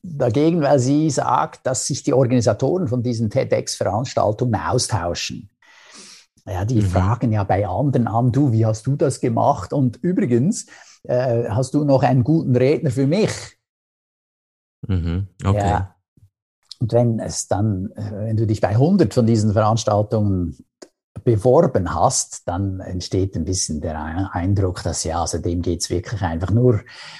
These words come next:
Speaker 1: um diesen, ja, mehr um
Speaker 2: Das
Speaker 1: den
Speaker 2: Marketing.
Speaker 1: Auftritt selbst, ums Marketing, um diese Millionen Klicks, als dass er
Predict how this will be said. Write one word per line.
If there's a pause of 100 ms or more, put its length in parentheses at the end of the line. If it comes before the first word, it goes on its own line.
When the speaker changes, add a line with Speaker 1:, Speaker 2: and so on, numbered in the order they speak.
(140)
Speaker 1:
um
diesen,
ja, (540)
mehr
um
Speaker 2:
Das
Speaker 1:
den
Speaker 2:
Marketing.
Speaker 1:
Auftritt
selbst,
ums
Marketing, (300)
um
diese
Millionen
Klicks, (320)
als
dass
er